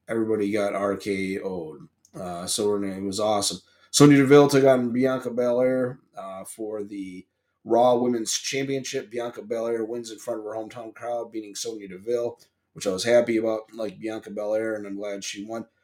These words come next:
This Veer Mahan is awesome. He defeated Sm-, Sam Smothers, again, by submission with his, uh, cervical clutch.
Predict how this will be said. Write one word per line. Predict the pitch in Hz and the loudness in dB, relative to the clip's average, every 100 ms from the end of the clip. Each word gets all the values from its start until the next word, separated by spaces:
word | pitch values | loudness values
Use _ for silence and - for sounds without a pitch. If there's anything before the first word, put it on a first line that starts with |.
| _ - | _ -2
This | 117 117 | 0 0
Veer | 110 123 135 139 131 117 | 0 4 8 8 8 2
Mahan | 113 113 123 127 131 113 | -6 -6 -2 -2 -2 -6
is | 104 - | -10 -8
awesome. | - 113 120 123 123 | -4 -2 0 -2 -4
He | 104 | -6
defeated | 101 104 92 | -8 -8 -6
Sm-, | - 113 117 | -6 -6 -8
Sam | - 123 110 | -8 -6 -6
Smothers, | 110 117 113 117 113 - _ _ _ - | -8 -6 -2 -2 -2 -6 _ _ _ -4
again, | 107 117 120 | 2 4 4
by | 113 113 | 4 2
submission | 107 107 117 120 123 117 107 | 0 0 0 0 -2 -4 -4
with | 101 107 | -6 -4
his, | 104 98 98 95 | -4 -2 -4 -6
uh, | 104 95 | -6 -4
cervical | - 117 113 113 | -2 -2 -2 -6
clutch. | - 127 135 - - | -4 -2 -2 -4 -12